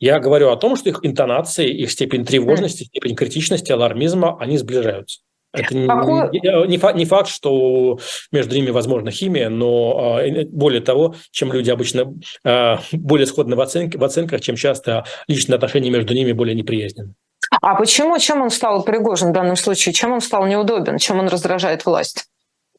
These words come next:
Speaker 1: Ну, опять
Speaker 2: Он же
Speaker 1: стоит
Speaker 2: оттягивал на себя довольно серьезный вот этот вот, э, скажем так, ура-патриотический сегмент аудитории, который, в общем,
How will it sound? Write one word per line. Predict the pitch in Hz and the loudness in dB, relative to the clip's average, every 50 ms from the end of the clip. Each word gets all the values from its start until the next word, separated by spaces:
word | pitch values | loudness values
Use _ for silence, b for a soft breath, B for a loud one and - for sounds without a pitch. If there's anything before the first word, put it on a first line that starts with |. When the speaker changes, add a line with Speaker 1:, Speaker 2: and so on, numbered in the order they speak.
| _ _ _ _ _ _ _ _ _ _ _ - | _ _ _ _ _ _ _ _ _ _ _ 2
Speaker 1:
Ну, | 214 | 2
опять | 214 - 190 - | 4 4 4 2
Speaker 2:
Он | 220 220 | 4 4
же | 202 202 190 | 6 6 6
Speaker 1:
стоит | - - | 4 4
Speaker 2:
оттягивал | - 294 311 269 277 294 269 262 247 | 2 2 2 0 0 0 0 0 0
на | 240 233 226 | 0 0 0
себя | - - - 269 254 262 | 0 0 0 0 0 0
довольно | 233 220 226 208 226 233 226 220 | 0 0 0 0 0 0 0 0
серьезный | 214 - 220 202 214 220 233 247 240 240 220 208 196 | 0 0 0 2 2 2 2 2 0 0 0 0 0
вот | 180 190 185 - | 0 0 0 0
этот | 202 190 196 180 - - | -2 0 -2 -2 -2 0
вот, | 175 180 180 175 175 - - | 2 2 2 2 0 -2 -2
э, | 190 175 175 175 170 170 | 0 2 2 4 2 2
скажем | 165 - - 190 175 170 175 170 165 | 0 0 0 0 0 2 0 0 0
так, | 165 185 170 170 170 170 - | 2 2 2 2 2 0 0
ура-патриотический | 190 180 175 180 185 190 180 180 - - 175 175 180 175 175 208 185 - - - - - 175 165 165 165 | 2 2 4 4 2 2 0 -2 -2 -2 0 0 0 0 0 0 0 0 0 0 0 0 2 2 2 2
сегмент | 156 - - 175 185 190 208 240 269 294 294 262 | 2 2 2 2 2 2 2 0 0 -2 0 0
аудитории, | 208 185 180 180 170 190 185 - 202 185 160 156 156 | 0 2 2 2 0 0 0 0 0 0 0 0 0
который, | 151 - 165 - - 202 208 190 | -2 -2 -2 -2 0 0 2 2
в | 175 | 2
общем, | 180 175 - - 180 170 | 2 0 0 -2 -2 -4